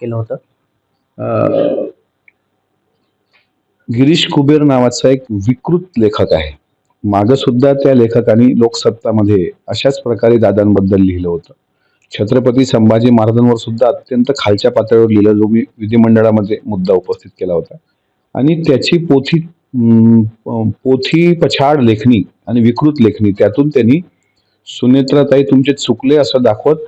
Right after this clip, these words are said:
Speaker 2: कर्मकांडाचे आद हे दिले होते की धर्मामध्ये इतके कर्मकांड असतात, सूतक असताना, पतीचा मृत्यू झालेला असताना तुम्ही कसं करू शकता, अशा किळसवाण्या लेखणीतून त्यांनी एका स्त्रीत्वाचा अपमान केला होता.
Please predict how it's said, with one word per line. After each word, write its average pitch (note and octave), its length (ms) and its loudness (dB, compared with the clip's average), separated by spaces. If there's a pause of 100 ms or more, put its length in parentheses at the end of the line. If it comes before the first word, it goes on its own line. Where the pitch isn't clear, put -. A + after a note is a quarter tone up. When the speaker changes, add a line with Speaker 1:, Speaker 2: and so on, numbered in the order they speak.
Speaker 2:
कर्मकांडाचे C#3+ 720 2
आद A2+ 140 2 (140)
हे A#2 100 -2
दिले G#2+ 220 4
होते F2 180 -2
की A#2+ 240 -8 (320)
धर्मामध्ये B2+ 480 2
इतके B2 220 0
कर्मकांड A2+ 580 0
असतात, G2+ 400 -2 (420)
सूतक A#2+ 380 -2
असताना, G#2+ 500 0
पतीचा A#2 420 0
मृत्यू A#2+ 340 0
झालेला A2 280 2
असताना A2+ 360 -2
तुम्ही A2+ 240 0
कसं A2 240 -4
करू G#2+ 160 -2
शकता, A2 380 -6
अशा - 200 -2 (640)
किळसवाण्या E3 540 0
लेखणीतून C#3+ 520 2
त्यांनी C#3 400 4
एका B2 260 -4
स्त्रीत्वाचा C3+ 640 -2
अपमान G2+ 300 -2
केला D#2+ 200 -4
होता. - 200 -14